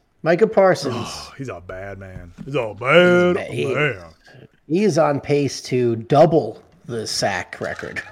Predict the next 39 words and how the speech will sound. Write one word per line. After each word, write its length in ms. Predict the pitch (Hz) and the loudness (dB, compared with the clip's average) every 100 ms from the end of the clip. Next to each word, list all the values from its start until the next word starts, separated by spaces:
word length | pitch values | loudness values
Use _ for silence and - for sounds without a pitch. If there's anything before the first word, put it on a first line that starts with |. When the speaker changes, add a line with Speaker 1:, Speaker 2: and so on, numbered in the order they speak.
| 151 | -6
Speaker 1:
<laughs> 260 | 190 - 208 | -6 -6 -2
Never 240 | 220 226 196 | 2 2 2
mind. 380 | 175 175 185 - - - | 2 0 -4 -10 -20 -2
Never 160 | 170 226 | 2 6
mind 240 | 220 190 | 6 4
break 320 | 139 147 170 233 | 2 2 4 4
it. 160 | 226 170 | 4 4
He's 200 | 185 185 | 2 4
on 160 | 190 | 2
pace 280 | - 165 147 | 2 0 0
to 120 | - 135 | -2 -4
double 460 | 123 120 107 107 | -2 -2 -2 -4
it 160 | - - | -12 -12
right 200 | 113 101 - | -10 -8 -8
now. 180 | 92 - | -8 -10
I 60 | |
mean, 100 | 120 | -12
the 80 | 135 | -8
guy, 480 | 165 147 147 143 139 - _ _ _ _ - | -4 -2 -2 -2 -2 -8 _ _ _ _ 0
that's 180 | 160 170 | 2 4
why 240 | 151 143 | 4 4
I 200 | 147 135 | 4 4
am 280 | 135 123 120 - _ _ | 4 2 -6 -12 _ _
salivating 800 | - 190 165 170 160 165 151 151 | -2 2 4 4 2 4 2 2
over 320 | 151 147 131 | 0 0 -2
getting 280 | 120 139 139 | -2 0 -2
points 360 | - 143 135 - | -2 -4 -4 -8
with 120 | 131 | -10
the 80 | - | -8
Cowboys 680 | - 120 147 190 175 160 | -4 -4 -2 -2 0 -2
<laughs> 0 | |
against 320 | 147 - 131 - | -6 -6 -8 -10
the 100 | 113 | -10
Giants 460 | 120 120 120 - | -12 -12 -12 -10
next 220 | 113 - | -12 -10
Monday 280 | - 101 90 | -10 -10 -10
night, 300 | 85 87 78 - | -12 -14 -14 -14
actually. 600 | 123 - 139 - 110 _ _ _ _ _ _ _ _ - | -14 -12 -12 -12 -16 _ _ _ _ _ _ _ _ -6
Because 480 | 123 - 156 135 | -2 4 4 2